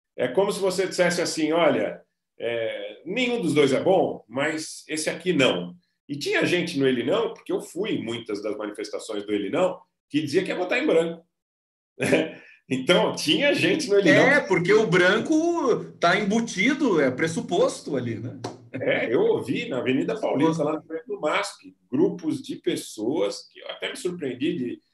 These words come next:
Speaker 1: de encontrar ali lá, lá na, na, naquela manifestação. Teve uma pessoa que assinou nosso manifesto dos Argumentos pela Democracia,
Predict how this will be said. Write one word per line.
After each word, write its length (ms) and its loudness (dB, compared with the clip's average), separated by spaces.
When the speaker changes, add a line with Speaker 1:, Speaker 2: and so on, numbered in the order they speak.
Speaker 1:
de 200 -6
encontrar 500 2
ali 200 2
lá, 300 0
lá 380 0
na, 380 -4
na, 140 -2
naquela 280 0
manifestação. 640 -6
Teve 280 2
uma 340 2
pessoa 720 0
que 140 -2
assinou 500 0
nosso 320 -4
manifesto 760 0
dos 120 -4
Argumentos 340 0
pela 160 -4
Democracia, 840 0